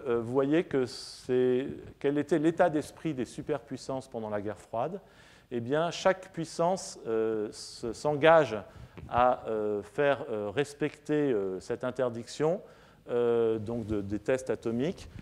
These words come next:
dans toutes les régions sous leur juridiction ou contrôle. Et c'est quoi ces régions sous leur juridiction ou contrôle ?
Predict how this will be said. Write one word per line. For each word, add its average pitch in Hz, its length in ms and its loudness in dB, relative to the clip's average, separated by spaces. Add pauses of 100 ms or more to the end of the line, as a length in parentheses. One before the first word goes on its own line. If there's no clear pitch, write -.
(140)
dans 131 180 2
toutes 240 500 -2
les 135 500 4
régions 156 540 2
sous 208 280 -2
leur 180 180 4
juridiction 143 880 -2
ou 170 140 -2
contrôle. 110 500 -4
Et 104 60 -12
c'est 135 140 -6
quoi 185 200 0
ces 156 160 -2
régions 131 400 -2
sous - 180 -8
leur 143 160 -2
juridiction 117 640 -6
ou - 20 -8
contrôle ? 123 520 -2